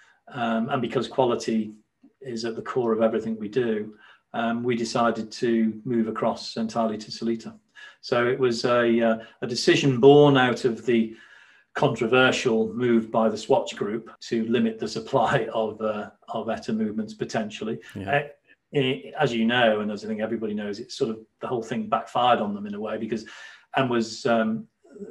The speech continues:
Speaker 1: I think, uh, although they claim that this was the reason they did it at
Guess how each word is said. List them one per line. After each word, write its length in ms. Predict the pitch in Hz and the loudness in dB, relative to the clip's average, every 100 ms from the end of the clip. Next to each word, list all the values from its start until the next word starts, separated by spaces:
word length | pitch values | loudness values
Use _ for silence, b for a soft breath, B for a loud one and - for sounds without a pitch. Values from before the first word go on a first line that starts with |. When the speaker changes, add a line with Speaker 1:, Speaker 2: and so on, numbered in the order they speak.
| - - - | -16 -18 -14
Speaker 1:
I 80 | 135 | -8
think, 320 | 123 110 - | -6 -6 -6
uh, 280 | 110 110 110 - _ _ _ _ - | -6 -6 -10 -16 _ _ _ _ -6
although 220 | 120 123 | -2 0
they 160 | 113 110 | 0 -2
claim 380 | - 131 117 113 | 0 0 0 -2
that 120 | 117 | -4
this 160 | 110 | -6
was 120 | 120 - | -8 -2
the 80 | |
reason 240 | 120 113 113 | 0 0 -2
they 240 | 110 107 - _ | -4 -4 -12 _
did 160 | - 123 | -2 0
it 260 | 123 - | 0 -4
at 140 | 131 | -8